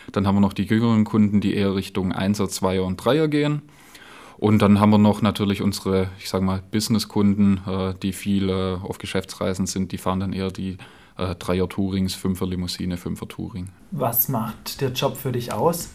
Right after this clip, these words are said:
Speaker 1: Also das Besondere an meinem Job ist einfach, äh, ja, ich hab jeden Tag eigentlich Kundenkontakt. Ähm, ich hab einfach einen sehr guten Bezug zu den Kunden und, ähm,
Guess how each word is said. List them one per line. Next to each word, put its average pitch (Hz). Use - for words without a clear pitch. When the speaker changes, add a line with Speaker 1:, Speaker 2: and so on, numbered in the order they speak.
Speaker 1:
Also 110
das 107
Besondere 127
an 123
meinem 113
Job 110
ist -
einfach, 104
äh, 98
ja, 104
ich -
hab -
jeden 117
Tag 117
eigentlich 110
Kundenkontakt. 139
Ähm, 101
ich 104
hab 104
einfach 107
einen 107
sehr 110
guten 110
Bezug 123
zu -
den 151
Kunden 147
und, 107
ähm, 101